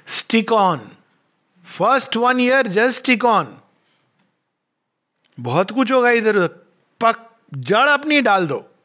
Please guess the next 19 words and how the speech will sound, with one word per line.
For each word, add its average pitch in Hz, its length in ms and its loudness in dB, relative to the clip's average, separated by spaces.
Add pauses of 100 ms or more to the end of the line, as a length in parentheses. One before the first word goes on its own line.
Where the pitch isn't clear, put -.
(400)
stick 240 360 -2
on, 185 180 2 (920)
बहुत 185 260 -2
सारी 269 240 0
चीज़ 220 260 0
होंगी 190 240 0
दिमाग 160 420 0
में 170 180 -2
अंदर 160 300 0
बाहर 151 340 0
जो 156 120 -2
आपको 147 480 -4 (260)
भगाने 139 360 -4
की 160 60 -6
कोशिश 139 340 -8
करेंगी, 135 400 -14 (440)
just 160 240 2
stick - 280 -4
on।" - 100 -14